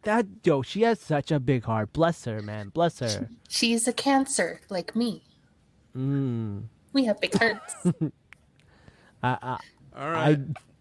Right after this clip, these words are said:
Speaker 3: Why? Okay, so wait. You were gonna cry for this, right? I can see that now.
Speaker 1: Yeah. It's so, so, so sweet.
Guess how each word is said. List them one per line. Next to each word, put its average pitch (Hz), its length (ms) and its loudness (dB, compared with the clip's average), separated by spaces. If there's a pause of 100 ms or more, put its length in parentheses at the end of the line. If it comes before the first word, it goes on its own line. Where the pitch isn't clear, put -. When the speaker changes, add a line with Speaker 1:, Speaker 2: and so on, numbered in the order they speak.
(480)
Speaker 3:
Why? 165 760 -4
Okay, 120 440 -10
so 113 500 -10 (2250)
wait. 135 480 -6 (1900)
You 190 200 -4
were 254 100 -2
gonna 196 180 -2
cry 151 260 0
for 113 120 -8
this, 98 260 -12
right? 113 240 -6
I 135 120 -4
can 135 120 -12
see 110 180 -14
that 90 200 -16
now. - 260 -18 (120)
Speaker 1:
Yeah. 123 400 4 (680)
It's 180 180 2
so, 277 180 2
so, 294 360 0
so - 220 0
sweet. 339 580 6